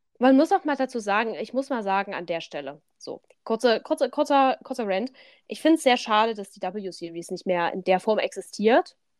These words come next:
Und ich find's sehr schade, dass sie auch nicht mehr in der Form übertragen wird, weil ich hab mich tatsächlich dieses Jahr sehr auf die W-Series gefreut. Ich hatte mir dieses Jahr, letztes Mal, als ich sie anschauen wollte,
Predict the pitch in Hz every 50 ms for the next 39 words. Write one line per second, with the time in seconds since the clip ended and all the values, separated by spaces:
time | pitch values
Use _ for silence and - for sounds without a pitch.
0 | _ _ _ _ _ _ _ _ _ - 226 226 220 220 - 254 240 - 254 240
1 | - 226 214 214 226 220 214 - - 220 202 190 208 - - 214 208 190 180 185
2 | - 220 226 - 185 196 180 - - 160 180 208 214 185 185 185 185 - 190 170
3 | - - 214 - - 233 - 233 - 226 214 208 - - - 208 208 202 - 208
4 | 196 190 190 185 - - 202 - 180 180 196 185 180 170 - 180 165 170 170 -
5 | - - - - 165 160 - - _ _ _ _ - - - - - - - -
6 | 202 240 233 233 254 233 220 220 233 247 - 247 214 202 208 233 - 320 285 -
7 | 285 285 285 285 285 262 247 247 - 247 - - - - - 240 226 - 277 269
8 | 262 240 254 254 254 262 269